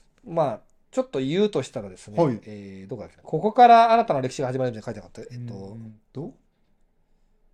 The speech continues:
Speaker 2: あ、ありますね。
Speaker 1: どこだっけ？
Speaker 2: うん。
Speaker 1: どこ？
Speaker 2: ここからクラブの歴史が新たに始まる。
Speaker 1: で、これ、
Speaker 2: うん。あ、
Speaker 1: そう、
Speaker 2: そうか、そうか。
Speaker 1: そうっぽいんだけど、
Speaker 2: うん。
Speaker 1: よく考えてください。
Speaker 2: はい。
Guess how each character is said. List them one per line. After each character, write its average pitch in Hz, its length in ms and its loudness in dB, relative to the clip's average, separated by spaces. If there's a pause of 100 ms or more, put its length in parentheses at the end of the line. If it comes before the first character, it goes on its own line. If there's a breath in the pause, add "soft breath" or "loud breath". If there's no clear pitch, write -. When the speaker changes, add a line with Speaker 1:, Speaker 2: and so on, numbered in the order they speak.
(560)
Speaker 2:
あ、 135 180 -4
あ 135 40 -4
り 139 60 -6
ま 123 100 -8
す - 100 -16
ね。 113 120 -10
Speaker 1:
ど 135 100 -12
こ 113 60 -12
だ 101 60 -8
っ 147 60 -6
け？ 110 100 -8
Speaker 2:
う 95 40 -16
ん。 - 20 -20
Speaker 1:
ど 131 100 -6
こ？ 90 200 -14
Speaker 2:
こ 127 120 -12
こ 123 120 -10
か 123 120 -6
ら 113 100 -8
ク 123 100 -8
ラ 113 100 -6
ブ 104 80 -10
の 101 60 -12
歴 104 160 -14
史 165 100 -6
が 135 100 2
新 131 120 -2
た 185 120 -2
に 160 60 -6
始 - 180 -16
ま - 80 -20
る。 - 60 -20 (540)
Speaker 1:
で、 202 160 0
こ 277 200 -4
れ、 415 440 4
Speaker 2:
う 139 40 -10
ん。 127 160 -10 (880)
あ、 - 20 -20
Speaker 1:
そ 131 100 -6
う、 - 40 0
Speaker 2:
そ 254 60 2
う 269 60 -4
か、 - 0 -
そ 143 140 0
う - 60 -12
か。 - 100 -12
Speaker 1:
そ 269 300 4
う - 20 -12
っ 320 40 -12 (140)
ぽ 285 140 4
い 233 80 0
ん 160 80 -4
だ 135 120 -2
け 123 120 -8
ど、 139 220 2
Speaker 2:
う 143 40 -10
ん。 113 160 -14
Speaker 1:
よ 233 140 0
く - 120 -4
考 277 300 0
え 190 40 4
て 147 60 0
く 120 60 -10
だ 107 60 -12
さ - 120 -18
い。 - 160 -20
Speaker 2:
は - 160 -10
い。 98 60 -16